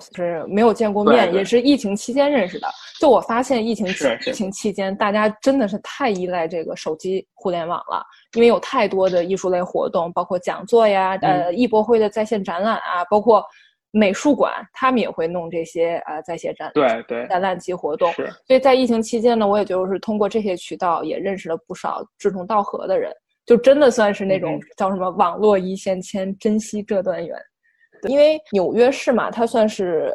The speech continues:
Speaker 1: 最严重的一个地点。
Speaker 2: 嗯。
Speaker 1: 然后呢，
Speaker 2: 是，
Speaker 1: 前几天我们也是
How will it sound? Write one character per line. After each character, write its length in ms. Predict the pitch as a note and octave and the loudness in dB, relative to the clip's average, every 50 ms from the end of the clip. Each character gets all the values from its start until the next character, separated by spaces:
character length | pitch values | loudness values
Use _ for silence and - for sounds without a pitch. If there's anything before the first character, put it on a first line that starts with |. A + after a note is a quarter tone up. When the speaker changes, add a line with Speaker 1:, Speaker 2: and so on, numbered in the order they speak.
| - - | -6 -2
Speaker 1:
最 140 | - C#4+ B3 | 0 2 2
严 240 | G#3+ F3 - F3 | 2 2 0 -2
重 200 | G3 B3 B3+ A#3 | -2 -2 0 0
的 120 | G#3+ F#3 - | 0 -2 -2
一 140 | - - G3 | -4 -8 -12
个 420 | - - D#3 B2 A2 E2 - - - - - | -8 -6 -2 -2 -2 -2 -4 -6 -8 -10 -4
地 160 | - C4+ A3+ | -2 -2 -2
点。 180 | - - E3 D#3+ | -2 -2 -2 -2
Speaker 2:
嗯。 280 | D#3+ D#3 D3+ E3+ F#3+ - _ _ _ _ _ _ | -2 -4 -6 -10 -14 -18 _ _ _ _ _ _
Speaker 1:
然 100 | F#3+ F#3+ | -6 -2
后 160 | G#3 A#3 A3+ | 0 2 2
呢， 140 | A3 G#3+ G3+ | 2 2 0
Speaker 2:
是， 140 | - - G#3+ | 0 0 -2
Speaker 1:
前 120 | G#3+ A#3 | 0 0
几 80 | C4 A3+ | 0 -2
天 320 | F#3+ A3 G#3 G#3 G#3 G#3 | 0 2 2 2 4 2
我 140 | G3 F3+ D#3+ | 2 0 -2
们 180 | E3+ E3+ F#3 G3 | -4 -6 -4 -4
也 160 | G3 F3 - | -4 -4 -4
是 460 | - - - - E3 E3 D#3 D3 - | -8 -12 -14 -8 -4 -2 -2 -2 -4